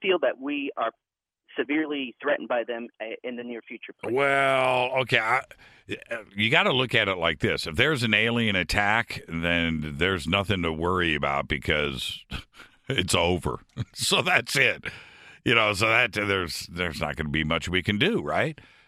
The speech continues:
Speaker 2: But if there was, uh, if there was a really bad situation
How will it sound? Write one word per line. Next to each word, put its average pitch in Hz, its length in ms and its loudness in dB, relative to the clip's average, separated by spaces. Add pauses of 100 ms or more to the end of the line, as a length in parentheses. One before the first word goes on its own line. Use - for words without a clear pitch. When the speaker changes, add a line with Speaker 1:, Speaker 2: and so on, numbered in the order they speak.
Speaker 2:
But 123 220 0
if 110 160 0
there 135 240 2
was, 120 560 0
uh, 98 720 0
if 98 200 -20
there 147 180 0
was 110 260 -2 (220)
a 92 100 0
really 92 360 0
bad 78 400 -4
situation 78 840 -4